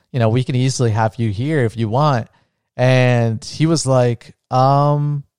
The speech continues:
i-, if it's not a problem, I'll pay you." I was like, "Federico, I don't want your money, man. You're so cool. You're so interesting. I'll let you stay. I don't care. It's not like you're,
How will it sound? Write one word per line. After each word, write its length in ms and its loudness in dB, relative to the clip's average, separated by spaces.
i-, 60 2
if 260 0
it's 180 -4
not 140 0
a 60 -2
problem, 400 -2
I'll 180 2
pay 220 -2
you." 160 0
I 20 2
was 120 -2
like, 160 -6
"Federico, 340 -8
I 80 -6
don't 120 -4
want 160 -6
your 100 -8
money, 280 -2
man. 400 -2
You're 160 -2
so 260 -4
cool. 260 -4
You're 120 -2
so 180 -2
interesting. 480 -4
I'll 120 -2
let 140 -4
you 60 -10
stay. 320 -6
I 80 -2
don't 140 -6
care. 300 -6
It's 200 -10
not 100 -4
like 180 -8
you're, 220 -12